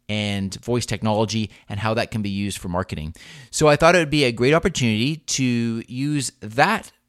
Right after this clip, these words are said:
podcast interview and share it with this audience, with you, uh, the listener of Alexa in Canada. So without any further ado, I will, uh, cut to the interview, and I hope that you will enjoy it. And I'd love to hear your feedback afterwards. So enjoy.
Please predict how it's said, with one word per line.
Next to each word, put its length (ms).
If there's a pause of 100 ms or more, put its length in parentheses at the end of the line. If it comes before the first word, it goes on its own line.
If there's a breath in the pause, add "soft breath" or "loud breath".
(120)
podcast 600
interview 400 (360 loud breath)
and 180
share 240
it 100
with 360 (160 soft breath)
this 240
audience, 440
with 220
you, 320 (260 soft breath)
uh, 200
the 60
listener 520
of 400
Alexa 340
in 120
Canada. 420 (340 loud breath)
So 320
without 240
any 140
further 260
ado, 460
I 240
will, 400
uh, 280
cut 260
to 240
the 300
interview, 440 (100)
and 220
I 120
hope 160
that 120
you 100
will 120
enjoy 320
it. 100
And 140
I'd 100
love 160
to 80
hear 100
your 120
feedback 320
afterwards. 420 (240 loud breath)
So 380
enjoy. 580